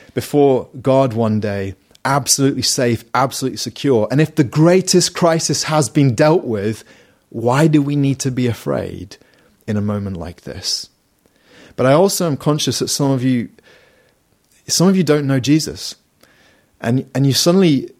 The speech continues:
maybe have become aware. Maybe this is the reason why you've tuned in. You're aware that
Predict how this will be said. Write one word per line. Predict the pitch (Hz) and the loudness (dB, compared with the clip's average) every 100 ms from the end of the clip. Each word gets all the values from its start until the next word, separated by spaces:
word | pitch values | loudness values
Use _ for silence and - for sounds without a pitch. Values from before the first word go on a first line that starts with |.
| - | -4
maybe | 131 147 | 0 4
have | 151 107 | 2 2
become | 131 - 135 | -2 -2 0
aware. | 117 110 107 101 90 - _ - | 2 2 0 -2 -6 -12 _ 0
Maybe | 127 160 | 2 2
this | 156 | 2
is | - | -2
the | 139 | 2
reason | 139 135 135 | 4 4 2
why | 123 120 | 2 2
you've | 120 107 | 0 -4
tuned | - 139 127 | -2 0 2
in. | 123 147 - _ _ _ _ _ _ _ _ - | 2 0 -4 _ _ _ _ _ _ _ _ 0
You're | 131 | 4
aware | 131 127 135 147 | 4 6 4 2
that | 117 117 | -2 -6